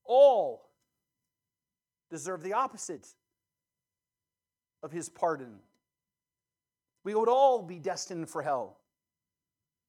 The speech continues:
because we know that none is righteous. All of us have sinned. If God gives everyone what they deserve, then there is no hope for anyone because the only thing that we deserve from the hand of God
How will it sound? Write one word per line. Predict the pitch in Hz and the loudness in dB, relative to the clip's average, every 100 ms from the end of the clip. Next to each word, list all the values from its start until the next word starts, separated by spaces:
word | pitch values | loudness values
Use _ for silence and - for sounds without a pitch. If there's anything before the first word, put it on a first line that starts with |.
| - | -8
because | 202 175 | -6 -4
we | 214 | 0
know | 262 | 2
that | 208 190 | 2 -2
none | 196 247 214 | -4 -4 -6
is | 214 175 | -10 -6
righteous. | 233 262 - 190 110 - - - _ _ _ _ _ | -4 -4 -6 -10 -10 -12 -12 -16 _ _ _ _ _
All | 254 311 262 | 4 6 4
of | 165 | 0
us | 147 | -4
have | - 135 | -8 -8
sinned. | - 139 110 92 90 _ _ _ _ _ _ _ _ _ _ _ _ - | -8 -10 -12 -18 -20 _ _ _ _ _ _ _ _ _ _ _ _ -6
If | 180 | 4
God | 254 269 | 4 4
gives | 247 | 0
everyone | 254 262 240 | 0 0 0
what | 226 | 0
they | 214 | -4
deserve, | 202 180 277 226 | -4 -2 -2 -2
then | 214 208 180 _ _ | -6 -10 -12 _ _
there | 220 226 | -6 -6
is | 180 | -4
no | 220 208 | -4 -4
hope | - 262 262 | 2 2 2
for | 226 | -2
anyone | 220 277 226 175 | -2 -4 -4 -6
because | 170 202 175 | -6 -8 -10
the | 208 | -8
only | 247 277 262 | -6 -6 -8
thing | 214 190 | -10 -8
that | 196 | -8
we | 202 240 262 | -8 -8 -8
deserve | 208 220 156 233 226 185 | -8 -10 -2 0 0 -4
from | - 190 | -6 -10
the | 180 | -6
hand | 233 254 220 | -4 -4 -4
of | 196 | -4
God | 151 262 240 123 101 117 | 2 4 6 2 -4 -14